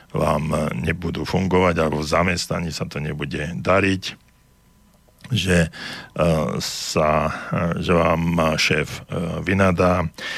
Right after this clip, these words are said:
že vaši spolupracovníci budú nervózni, že váš napríklad manželský partner bude mať zlú náladu. No a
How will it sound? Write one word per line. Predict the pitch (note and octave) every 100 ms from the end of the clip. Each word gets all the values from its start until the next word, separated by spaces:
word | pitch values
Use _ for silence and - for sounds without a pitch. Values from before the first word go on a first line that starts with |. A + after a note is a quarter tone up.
| -
že | - E2 D#2+
vaši | E2 - D#2+
spolupracovníci | - F2 F2 F2 F2 D#2+ E2+ E2 E2 D2+ -
budú | D2+ E2 D2+ D#2 D2+ - - -
nervózni, | G2+ F#2+ G2 E2+ F#2 F2+ F2+ - - - - -
že | - D#2+ D2+ D2
váš | D#2+ D#2+ D#2+ - - - - -
napríklad | E2 - - D2+
manželský | C#2+ D2+ D#2 D2 C#2+ - E2+ D#2+ - -
partner | D2+ - - E2 D#2 -
bude | - D#2 C#2+
mať | D2+ D#2 - - C#3
zlú | - E3 D#2 - -
náladu. | - F#2 G2+ G#2 F2+ F#2+ F#2 E2+ - - - - - - - - _
No | F3 F#3
a | - A2